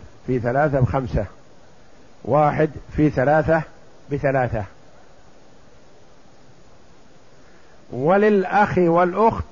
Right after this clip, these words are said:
خمسة في ثلاثة بخمسة عشر، للأخ عشرة وللأخت خمسة. صححوا الخمسة التي فوق نصيب الأم، هي ثلاثة، واحد بثلاثة بثلاثة.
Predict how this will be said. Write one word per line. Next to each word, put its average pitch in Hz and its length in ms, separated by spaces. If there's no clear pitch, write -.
خمسة 170 600
في 190 200
ثلاثة 180 640
بخمسة 160 580
عشر، 151 460
للأخ 180 480
عشرة 190 540
وللأخت 175 640
خمسة. 123 420
صححوا 135 640
الخمسة 131 540
التي 120 320
فوق 131 320
نصيب 127 380
الأم، 156 340
هي 147 380
ثلاثة، 127 460
واحد 120 380
بثلاثة 143 440
بثلاثة. 110 500